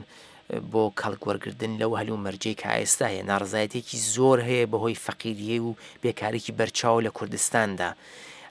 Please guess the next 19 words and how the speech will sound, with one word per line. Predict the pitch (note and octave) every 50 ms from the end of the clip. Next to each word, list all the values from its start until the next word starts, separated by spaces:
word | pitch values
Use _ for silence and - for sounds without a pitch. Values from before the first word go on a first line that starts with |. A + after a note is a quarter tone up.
| _ - G#2+
ئەمە، | G#2+ A2 A2 A2+ A2+ A#2 A#2 A#2 A#2 A2 - - - - - - - - - G2 F#2+ - -
ئێوە | G#2+ G#2+ G#2+ A2+ A2+ A2+
وەک | A#2 A2 - - -
هەلێک | B2+ C3 C3 A#2+ A2+ -
دەبینن | A#2 A2+ A#2 A#2 A2+ A2+ A2 G#2+ G#2+ G2+
بۆ | - - A2+
ئەوە | A2 G#2+ A2 G#2+ -
کە | - A#2
بتوانن | - - - - A2+ A2+ A2 A2 G#2+ G2+ -
خەڵک | - G#2+ - - -
کە | - A2 - A#2+
ڕێک | B2 A#2 - -
بخەن | - - A#2 A2 G#2+
بۆ | A#2+ A2+ A2+
ناڕزایەتی | A2 G#2+ G2+ A2+ G#2+ G#2 - A#2 A#2 A#2 A2+ B2
گەورە | A#2 A2 A2+ A#2 A2+ A2+ G#2 - - - - - - - - - - A2+
یان | G#2+ G#2 G#2 G#2 G#2+
نا | A2+ A2+ G#2+ G2 - -
چاوەڕوانی، | - G#2 G2+ G2+ G2+ G2+ G2+ G#2+ G#2+ A2 A2 A2 G#2+ G#2+ G#2 G#2